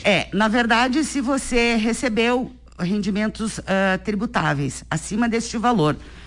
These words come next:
de vinte e dois mil oitocentos e quarenta e sete e, porventura, tenha recebido esse au-, auxílio emergencial, está dan-, ou a Receita está dando uma chance para que você devolva esse auxílio emergencial, certo?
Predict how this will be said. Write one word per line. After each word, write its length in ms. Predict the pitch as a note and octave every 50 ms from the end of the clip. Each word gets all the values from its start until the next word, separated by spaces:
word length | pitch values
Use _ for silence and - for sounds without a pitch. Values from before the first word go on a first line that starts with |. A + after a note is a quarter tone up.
| - -
de 140 | - D#3+ F3+
vinte 340 | E3+ G3 A3 B3+ B3 B3+
e 40 | C4+
dois 400 | A3+ A3 A#3+ A#3+ B3 B3+ G#3+ F#3
mil 280 | G#3+ G#3 G3 F3+ D#3+ - - - - -
oitocentos 500 | - F#3 F3 - - - G#3+ A3 G#3 - A3
e 40 |
quarenta 420 | - - B3 A3+ A3+ A#3 A#3 A#3 A#3+
e 60 | B3+
sete 420 | - - - - - - - - - - - - - - - -
e, 80 | - G#3+
porventura, 800 | - A#3+ B3+ C4 A#3+ C#4 C4 C4 B3+ C4 C#4 C#4+ D#4+ D#4 C4+ B3+
tenha 320 | - A#3+ A#3+ A#3+ A3+ A3
recebido 560 | G#3+ A#3 G#3+ - G#3+ F3 F3 F#3+ G#3 G3+ F3+
esse 240 | F#3+ F#3+ F#3 - G3
au-, 180 | F3+ F3+ - - -
auxílio 400 | - F3 E3 - - G#3+ A#3 A3
emergencial, 800 | G3+ F#3 E3 C3 C3 C3 B2+ - - E3 F3 F#3 F3+ E3+ - - - - - - - - - - -
está 300 | - G#3 - - A3+ B3
dan-, 340 | C4+ G#3 G#3 A#3+ B3 B3+ B3+
ou 260 | - A#3+ A#3 A#3+ G#3+ -
a 80 | - G#3+
Receita 400 | G#3 A3+ A3 G#3+ - A#3 A#3 -
está 180 | - - B3
dando 200 | A#3+ A#3 A#3+ B3
uma 180 | B3 B3 C#4+ D#4+
chance 580 | D#4 - C#4 B3+ B3 B3 C#4 C4 - - - - - - - - - -
para 120 | A3+ B3+
que 120 | - B3+
você 420 | A3+ A#3+ A#3 - - A#3 A3+ A#3 - - - - - -
devolva 880 | G3+ A#3+ D#4 E4 A#3+ B3+ A#3+ A3+ A3 B3 A#3+ A3 C4 C#4 C4+ A#3 - - - - -
esse 240 | - G#3+ G#3 G#3 -
auxílio 380 | A3+ A#3 A3+ - - F#3 F#3
emergencial, 600 | F#3+ F#3 G#3 G3+ G#3 A#3+ C4 A#3+ - D#3+ A2+ - - - - - - -
certo? 480 | - - A3 F#3+ G3+ A#3 A3 - -